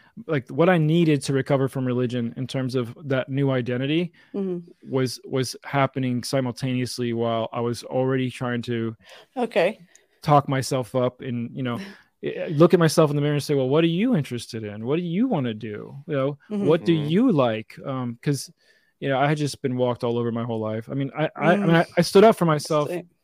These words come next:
Speaker 1: when I needed to, you know?
Speaker 2: Yeah.
Speaker 1: But, but I said yes to everybody.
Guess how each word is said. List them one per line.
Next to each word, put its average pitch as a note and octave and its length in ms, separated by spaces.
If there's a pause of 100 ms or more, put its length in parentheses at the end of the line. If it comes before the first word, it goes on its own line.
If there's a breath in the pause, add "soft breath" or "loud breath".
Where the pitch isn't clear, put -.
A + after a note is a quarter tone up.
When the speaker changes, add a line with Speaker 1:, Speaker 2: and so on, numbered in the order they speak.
Speaker 1:
when D#3+ 140
I D3+ 40
needed D#3 360
to, B2 200
you D3+ 140
know? D3+ 220 (100)
Speaker 2:
Yeah. G#3 320
Speaker 1:
But, D3 240 (300)
but D3 300
I D3 140
said D#3+ 300
yes D3+ 280
to C3+ 120
everybody. C3 720